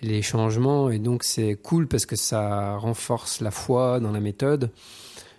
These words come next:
et, euh, et quand je me dis, purée, euh, ces gars-là, ils suivent la méthode depuis un, un an, deux ans, trois ans, même deux ans déjà,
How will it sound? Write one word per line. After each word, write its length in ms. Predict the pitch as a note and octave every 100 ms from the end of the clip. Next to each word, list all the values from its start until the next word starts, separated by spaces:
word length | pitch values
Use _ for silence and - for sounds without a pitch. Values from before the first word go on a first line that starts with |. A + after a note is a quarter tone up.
| -
et, 240 | A2+ A2
euh, 380 | G#2 G2+ G2+ G2 - - -
et 140 | - A#2
quand 280 | - A#2
je 80 | A2
me 100 | G#2+
dis, 220 | G#2+ C3
purée, 480 | A#2 - - B2+ D3
euh, 260 | A2 G2+ A2 - _ _ -
ces 200 | - A#2
gars-là, 520 | A#2 B2 C#3 D#3 D#3+ _ _ -
ils 80 | -
suivent 280 | - C3 A#2+
la 100 | A#2
méthode 320 | A#2+ - A#2+
depuis 260 | A#2 -
un, 260 | A#2 A#2+ B2 -
un 220 | C3+ C3
an, 280 | C#3 D3 D3 - -
deux 320 | A2 C3 B2
ans, 280 | C#3 D3 D3 - _ _ _ _ _ _ _ _ _ _ _ _ _ _ _ -
trois 340 | - B2+ B2
ans, 380 | C3 C#3 C#3+ C#3 - _ -
même 200 | A2+ A2+
deux 260 | A2+ A2
ans 100 | B2
déjà, 480 | C#3 B2+ C3+ C3+ C#3